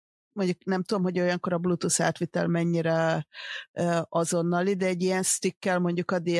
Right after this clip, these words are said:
S L R, ö, kamerádat és a mikrofonodat, vagy a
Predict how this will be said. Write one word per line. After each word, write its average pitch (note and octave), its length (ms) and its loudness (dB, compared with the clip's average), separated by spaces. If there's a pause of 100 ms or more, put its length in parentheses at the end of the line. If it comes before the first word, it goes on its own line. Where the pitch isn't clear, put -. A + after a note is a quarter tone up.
S - 120 -2
L E3+ 140 0
R, E3 240 2
ö, E3+ 480 2 (760)
kamerádat E3+ 1500 -2
és E3+ 160 0
a E3+ 80 2
mikrofonodat, E3 840 0 (200)
vagy E3 160 -2
a D#3 140 2